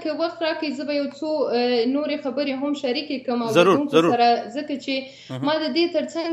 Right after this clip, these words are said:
Speaker 1: چې دغه افغان کارپو سره مرکه وکړه، ما د یو، اه، بل پروفیسر سره په پاکستان کې دین محمد نومیږي، هغه
Speaker 2: مهم.
Speaker 1: پروفیسر سره ما مرکه وکړه. نو
Speaker 2: اها.
Speaker 1: هغې هم د زلزلې په حق هکله، اه، ډیر ښه معلومات، اه، موږ سره شریک کړله.
Speaker 2: مهم.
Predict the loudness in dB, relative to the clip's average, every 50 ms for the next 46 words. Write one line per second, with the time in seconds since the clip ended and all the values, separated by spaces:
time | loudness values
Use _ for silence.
0 | -4 -4 -6 -4 -2 -2 -2 -2 -2 -2 -2 -4 -4 -2 -2 -2 -2 -2 -2 -2
1 | -4 -2 -4 -8 -8 -6 -4 -4 0 0 0 0 -2 -4 -4 -4 -2 -2 -2 -4
2 | -4 -2 -2 0 0 0 -4 -4 -4 -2 0 0 0 0 0 0 0 0 0 0
3 | 0 0 -2 -4 -4 0 0 2 2 2 2 0 0 2 2 2 2 0 0 0
4 | 0 0 -2 -2 -2 -4 -2 0 -2 -2 0 0 0 0 0 -2 -4 -2 0 0
5 | 0 -2 -2 -2 -4 -6 -4 -4 -6 -6 -6 -4 -4 -2 -2 -4 -2 -2 -2 -2
6 | -2 -4 -4 -4 -4 -4 -2 -2 -4 -4 -4 -2 -2 0 2 2 0 0 -2 -2
7 | 0 0 0 -2 -2 0 0 -2 0 -2 -4 -4 -4 -4 -4 -4 -6 -4 -2 -2
8 | -2 -2 -2 -2 -2 -2 -2 -4 -4 -4 -4 -6 -6 -4 -4 -2 -2 -2 -2 -2
9 | 0 0 0 -2 -2 -6 -12 -18 -20 -20 -14 _ -2 2 2 4 4 2 0 0
10 | 2 2 2 2 0 -2 -2 0 0 2 2 2 2 2 0 0 -2 -4 -2 -2
11 | -2 -2 -2 -2 -2 -4 -4 -4 -8 -6 -4 -4 -2 0 0 -2 -2 -2 0 2
12 | 4 4 4 2 2 0 0 0 0 -2 -4 -4 -2 -2 0 0 0 0 2 2
13 | 0 0 0 0 0 0 0 -2 0 0 0 2 2 2 0 0 0 -2 -4 -4
14 | -4 -4 -4 -4 -2 -2 -4 -4 -2 -2 0 0 0 0 0 -2 -4 -6 -8